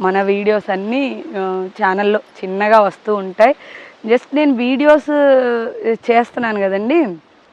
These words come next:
ఆ వీడియోస్ పర్పస్ కూడా తెలియాలి కదా, చేశానంటే చేశాను కాదు. So వాటి పర్పస్ ఏంటంటే మనం ఇలా బతకొచ్చు అని చెప్పడానికి.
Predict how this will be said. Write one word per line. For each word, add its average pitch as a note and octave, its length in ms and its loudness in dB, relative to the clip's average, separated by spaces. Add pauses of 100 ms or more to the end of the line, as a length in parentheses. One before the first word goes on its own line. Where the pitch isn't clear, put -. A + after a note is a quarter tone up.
(680)
ఆ G#3 60 0
వీడియోస్ B3+ 560 -2
పర్పస్ B3+ 300 2
కూడా C#4+ 240 2
తెలియాలి A3+ 340 4
కదా, F#3 200 0 (200)
చేశానంటే A#3 580 2
చేశాను G3 360 -6
కాదు. F3+ 340 -8 (680)
So C#4 60 4
వాటి B3+ 160 4
పర్పస్ B3 560 0
ఏంటంటే B3 640 0 (100)
మనం C4 240 0
ఇలా A3+ 240 4
బతకొచ్చు C#4 720 0
అని C#4+ 140 2
చెప్పడానికి. F#3 680 -2